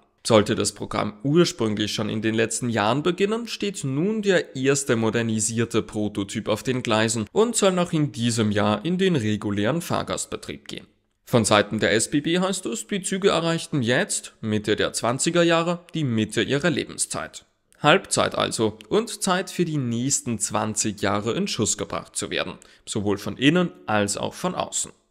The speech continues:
Dort fällt eine frische Lackierung und ein leicht verändertes Außendesign beim Blick auf den Prototypen direkt auf. So erstrahlen die Türen der besseren Sichtbarkeit halber nun in strahlendem Rot und heben sich vom Rest der Seitenpartie besser ab.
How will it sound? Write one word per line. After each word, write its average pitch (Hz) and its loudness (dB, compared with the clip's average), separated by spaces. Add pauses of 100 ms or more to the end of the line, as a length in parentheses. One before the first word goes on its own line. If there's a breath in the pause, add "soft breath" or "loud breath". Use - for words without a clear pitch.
(240)
Dort 113 2
fällt 180 2
eine 170 4
frische 165 0
Lackierung 156 0
und 214 -2
ein 175 0
leicht 139 0
verändertes 120 2
Außendesign 107 0
beim 107 0
Blick 107 0
auf 104 0
den 104 -6
Prototypen 101 -6
direkt 156 -4
auf. - -12 (400)
So 127 2
erstrahlen 190 -2
die 139 -2
Türen 165 -2
der 143 4
besseren 143 0
Sichtbarkeit 175 -2
halber 180 0
nun 165 0
in 147 -4
strahlendem 123 -2
Rot 127 0
und 196 2
heben 196 -2
sich 180 -2
vom 147 -2
Rest 117 -2
der 113 4
Seitenpartie 107 -2
besser 104 0
ab. - -12